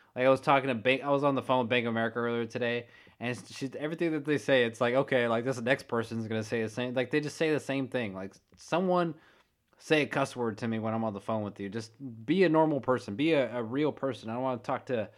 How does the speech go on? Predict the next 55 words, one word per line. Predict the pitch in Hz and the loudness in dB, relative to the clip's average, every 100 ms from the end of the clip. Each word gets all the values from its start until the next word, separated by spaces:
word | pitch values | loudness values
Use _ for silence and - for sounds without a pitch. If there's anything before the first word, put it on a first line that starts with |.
| - - _ | -20 -20 _
someone | - 139 135 123 | -4 -2 0 -2
who | 117 | -4
sounds | 113 131 123 | -2 -2 0
like | 120 113 | -2 0
they're, | 120 113 | 0 2
uh, | 104 98 - _ _ - | 0 -2 -8 _ _ -12
like, | - | -6
they're | - - | -4 -2
automated | 131 131 123 120 113 | 0 2 2 -2 -2
or | 113 | -4
something. | 110 117 104 110 | -4 -6 -4 -4
You | 110 | 0
know, | 123 | 0
that's | 135 | 0
what | 165 | 0
Russell | 143 135 131 | 2 2 0
Wilson's | 117 113 113 | -2 -2 -4
like. | 104 101 | -4 -2
He, | 139 117 | -4 -2
all | 127 156 | 2 4
his | 160 | 4
responses | 139 139 - 127 127 - 123 | 0 -2 -2 -2 -2 -2 -2
are | 113 | 0
automated. | 107 123 120 110 104 107 110 - _ _ | 4 4 4 0 -2 -4 -8 -18 _ _
Like, | 113 113 | -6 0
they're | 135 135 | 6 8
all, | 135 | 8
like, | 139 127 | 8 4
the | 127 | 2
Google | 117 139 135 131 | 0 2 2 0
suggestions, | - 123 110 127 120 - 117 110 104 - | -4 -8 0 0 0 -4 -6 -6 -8 -6
you | 113 | -4
know, | 113 | -2
when | 110 | -2
you're | 110 | -4
typing | 107 117 104 113 | -4 -4 -2 -4
a | 107 | -4
word, | 104 110 110 107 107 - _ - | -4 -2 -2 -4 -6 -14 _ -10
and | 113 | -4
then | 117 113 110 | 0 0 0
it's, | 107 120 | -4 -4
like, | 110 | -6
Siri | - - 123 117 110 | -6 -6 -4 -2 -4
repeating | 107 107 - 131 120 | -6 -10 -6 -6 -4
them | 110 | -4
back | 104 107 104 | -4 -4 -6
to | - 95 | -10 -12
you. | 90 | -10
Like, | 87 95 | -10 -6
that, | 123 | -6
he's | 110 135 139 | -4 -2 0
always | 143 139 113 | 2 2 0
saying | - 127 117 | -2 -2 -2
something | 113 110 98 104 101 | -4 -6 -4 -6 -6
just | 101 98 | -8 -12